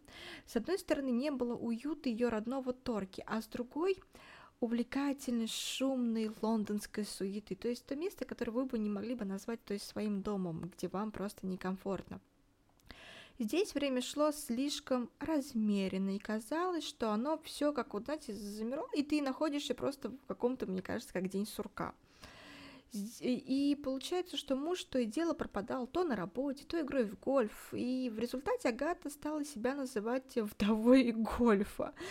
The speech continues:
Правда, вот даже в стиле Агаты Кристи эта фраза. И к тысяча девятьсот двадцать шестому году Агата Кристи была уже известной писательницей, хотя жанр, в котором она работала, был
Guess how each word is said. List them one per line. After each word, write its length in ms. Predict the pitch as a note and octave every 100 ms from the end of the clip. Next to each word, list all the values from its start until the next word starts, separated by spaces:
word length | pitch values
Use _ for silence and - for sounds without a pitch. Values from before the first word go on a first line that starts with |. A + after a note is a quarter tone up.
| F#4 -
Правда, 380 | - G3+ G#3+ F#3+
вот 100 | G3+
даже 240 | F#3+ G3+
в 40 | -
стиле 300 | - G#3 F3+
Агаты 320 | F3+ F3 F#3+
Кристи 640 | - G#3+ A3+ A3+ G#3 -
эта 180 | - G3+
фраза. 500 | - G#3+ F#3 F#3 - - - - - - -
И 240 | A#3 A#3+ B3
к 120 | -
тысяча 380 | - E4 E4+ B3
девятьсот 500 | A3+ A#3 A#3+ - B3
двадцать 240 | A3+ B3
шестому 300 | - C4 A#3+
году 340 | A#3 E4 E4+ D4
Агата 340 | G3+ A#3 A3
Кристи 340 | - D#4+ F#4 F#3
была 220 | G#3 C#4
уже 180 | B3+ A#3+
известной 360 | - G3+ - -
писательницей, 580 | - E3+ E3+ A3+ -
хотя 260 | C#4+ A3+ B3+
жанр, 320 | B3+ E4+ G#4
в 80 | E4
котором 320 | A#3+ A#3+ A#3
она 160 | A#3+ A#3+
работала, 400 | G#3 C4+ F4+ B3+
был 300 | G#3 C4